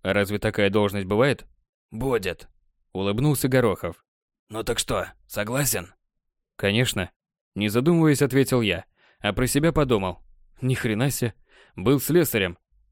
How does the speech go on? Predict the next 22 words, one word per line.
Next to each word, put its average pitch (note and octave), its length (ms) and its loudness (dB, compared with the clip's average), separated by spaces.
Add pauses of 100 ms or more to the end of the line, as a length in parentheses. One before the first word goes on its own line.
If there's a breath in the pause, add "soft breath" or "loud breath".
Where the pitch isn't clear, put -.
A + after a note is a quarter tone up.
(160)
а G2 120 -2
стану C#3 320 2
представителем A#2 840 0
Генпрокуратуры. B2+ 920 0 (580)
Карьера A#2+ 460 0
прет. A#2+ 360 2 (800)
Потом, C#3+ 320 0
поразмыслив, C#3 580 2
добавил. C#3 500 0 (560 soft breath)
А G2 100 0
можно D3 280 2
просьбу, A2+ 320 4
Никита G2 360 -2
Егорович? A2 560 0 (480)
Ну? A2+ 340 -4 (680)
Включите C3+ 480 0
в A2 40 0
свою B2 240 4
группу B2+ 300 2
еще G#2+ 280 2
одного C3+ 280 2
человека, B2+ 600 0